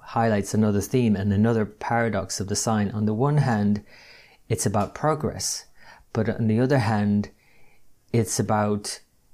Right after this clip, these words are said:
not understanding the implications of that particular progress, because I'm sure Marie Curie, in her research at the time, was not foreseeing what would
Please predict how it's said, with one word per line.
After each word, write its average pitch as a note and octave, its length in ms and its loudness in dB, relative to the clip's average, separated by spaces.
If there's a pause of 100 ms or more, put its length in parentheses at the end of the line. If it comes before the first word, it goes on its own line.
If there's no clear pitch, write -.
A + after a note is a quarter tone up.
(100)
not A#2 360 0
understanding A2 920 0
the - 160 -6
implications G#2 1000 -2
of G2 180 -2
that G2 260 -2
particular - 380 -4
progress, G2+ 540 -4
because G#2+ 360 -2
I'm G2+ 140 0
sure A#2 580 0
Marie G#2+ 300 0
Curie, G#2 540 0 (400)
in A2+ 140 2
her G#2 180 0
research G#2+ 520 0
at - 180 -6
the G#2 60 -4
time, G#2+ 480 -2 (220)
was G#2+ 180 0
not A2+ 300 0
foreseeing A2 720 2
what G#2 240 0
would G2+ 300 -2